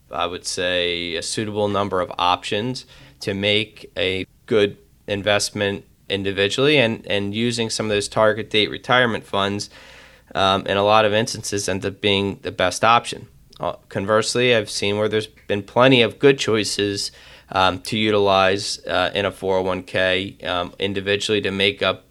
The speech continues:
a great investment. But I would probably also get a good idea of what your goals and risk tolerance are in terms of identifying what type of investment strategy that you want, and have a little bit more holistic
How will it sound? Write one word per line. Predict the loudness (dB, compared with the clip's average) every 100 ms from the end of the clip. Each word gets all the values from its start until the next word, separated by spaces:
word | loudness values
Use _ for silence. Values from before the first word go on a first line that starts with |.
| -10
a | -8
great | -2 0 -2 -4
investment. | -2 2 2 0 -6 -2
But | 2
I | 2
would | 2 0
probably | 4 4 6
also | 2 2 0 0 0 _
get | 0 2
a | 2
good | 2 4
idea | 4 2 2 2
of | 2 2
what | 0 0 _ _ _
your | -6
goals | -4 2 4 4 0 -6 -8
and | -6 -2
risk | -2 -2
tolerance | 0 2 2 0 0
are | 0 2 2 0 -6 -10
in | -10
terms | -6 -2 -2 -2
of | -2 0 -2 -4 -14 _ _ -4
identifying | -2 0 0 0 2 2 2 0
what | 2 2 0
type | -2 0 0
of | -2 -2
investment | -4 0 0 -2 -6
strategy | -2 0 0 -2 -2
that | -2 -2
you | -6
want, | -2 0 0 -4 -20 _ -8
and | -2 -2 -2
have | -2 0
a | 0
little | 0 0
bit | -4
more | -4 -4
holistic | 0 0 0 -2 -6 -6